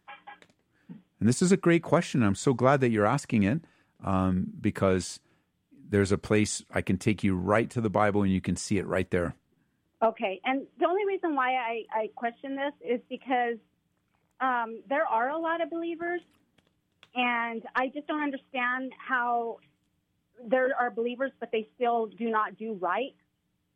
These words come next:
Speaker 2: Uh, they sin, and I don't understand how their name could be in that book if
Speaker 1: Yeah.
Speaker 2: they're not following you know, Jesus Christ. So
Speaker 1: No,
Speaker 2: I
Speaker 1: that's
Speaker 2: don't
Speaker 1: a great question.
Speaker 2: understand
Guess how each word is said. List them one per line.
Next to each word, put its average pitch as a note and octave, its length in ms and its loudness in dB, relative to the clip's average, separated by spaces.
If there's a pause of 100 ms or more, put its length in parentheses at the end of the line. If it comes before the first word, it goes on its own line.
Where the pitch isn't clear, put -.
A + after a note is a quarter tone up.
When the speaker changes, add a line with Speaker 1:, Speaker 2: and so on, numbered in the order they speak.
Speaker 2:
Uh, G#3+ 220 0
they G3+ 160 -4 (140)
sin, A3 360 -2
and A3+ 120 0
I A3 80 2
don't A3+ 180 -4
understand A3+ 440 -4
how A3 140 -2
their G#3 140 0
name G#3 240 -4
could F#3 160 -20
be G3+ 220 -4
in G3 140 2
that F#3 220 -2
book G#3+ 300 0
if - 140 -4
Speaker 1:
Yeah. B2+ 220 4 (120)
Speaker 2:
they're G3+ 220 -2
not G3 300 -2 (440)
following G3 560 -4 (920)
you G3+ 100 -8
know, F#3 180 -2
Jesus F#3 300 -6
Christ. G#3+ 360 0
So G#3 100 0
Speaker 1:
No, B2 120 6
Speaker 2:
I G#2 140 0
Speaker 1:
that's C3+ 140 2
Speaker 2:
don't A#2 80 0
Speaker 1:
a A2+ 40 -2
great G#2+ 140 2
question. - 300 0
Speaker 2:
understand G#3+ 200 -2